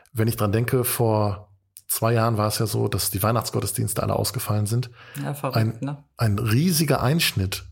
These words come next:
Speaker 2: Mhm.
Speaker 1: für die Kirche, für die Menschen, auch wenn sie nur einmal im Jahr in die Kirche gehen.
Speaker 2: Ja, klar.
Speaker 1: Ähm, letztes Jahr wurden die Kirchengemeinden kreativ, du hast es bei euch erzählt. Da war es so, dass, äh, draußen gefeiert worden ist.
Speaker 2: Mhm.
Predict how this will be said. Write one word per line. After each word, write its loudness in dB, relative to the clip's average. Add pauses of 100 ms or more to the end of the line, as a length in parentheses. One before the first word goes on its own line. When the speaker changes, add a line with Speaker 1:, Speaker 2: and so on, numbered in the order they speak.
Speaker 2:
Mhm. -2
Speaker 1:
für 0
die 0
Kirche, 0
für -2
die 2
Menschen, 0 (540)
auch 2
wenn 2
sie 2
nur 4
einmal 4
im 2
Jahr 4
in 2
die -2
Kirche -2
gehen. -2 (220)
Speaker 2:
Ja, -8
klar. 0
Speaker 1:
Ähm, 2 (1900)
letztes 2
Jahr 0 (400)
wurden 2
die 0
Kirchengemeinden 0
kreativ, -2
du 0
hast 0
es -4
bei -2
euch 0
erzählt. 0 (300)
Da -4
war 4
es -2
so, 2
dass, 0
äh, 0
draußen 2
gefeiert 0
worden 0
ist. -6
Speaker 2:
Mhm. -4